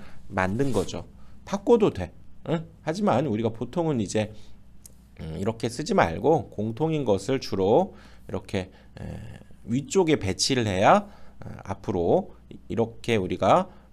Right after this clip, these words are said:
넘버링을 할 때 뭔가 편하게 계산되기 때문에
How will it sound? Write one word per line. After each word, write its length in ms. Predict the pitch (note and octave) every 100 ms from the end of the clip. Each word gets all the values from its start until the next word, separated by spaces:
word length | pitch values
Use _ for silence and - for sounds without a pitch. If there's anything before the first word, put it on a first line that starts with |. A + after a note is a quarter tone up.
| -
넘버링을 580 | F2 G2+ A#2 A2 G#2+ F#2
할 200 | E2+ -
때 240 | F3+ G3+ - -
뭔가 220 | F#2+ F2
편하게 400 | - F#3+ F#3 E3
계산되기 540 | - - B2 A#2 G2 G2
때문에 520 | F2 E2 F#2+ D3+